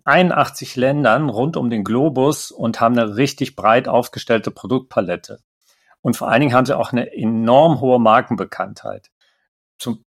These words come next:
ganz bekannten Marken, die, äh, innerhalb des Konzerns sind, da, dazu gehört Nescafé, Nesquik, Maggi,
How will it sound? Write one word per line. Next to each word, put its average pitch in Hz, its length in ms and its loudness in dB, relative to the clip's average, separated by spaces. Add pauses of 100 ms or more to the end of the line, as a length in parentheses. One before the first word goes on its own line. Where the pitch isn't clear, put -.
ganz 135 240 2
bekannten 135 440 -2
Marken, 131 560 2
die, 117 420 -4 (220)
äh, 117 260 0
innerhalb 131 360 2
des - 160 -8
Konzerns 117 640 0
sind, 131 400 -4
da, 117 80 -2 (340)
dazu - 240 -6
gehört 113 320 -2
Nescafé, 120 760 0
Nesquik, 117 760 -2
Maggi, 113 800 0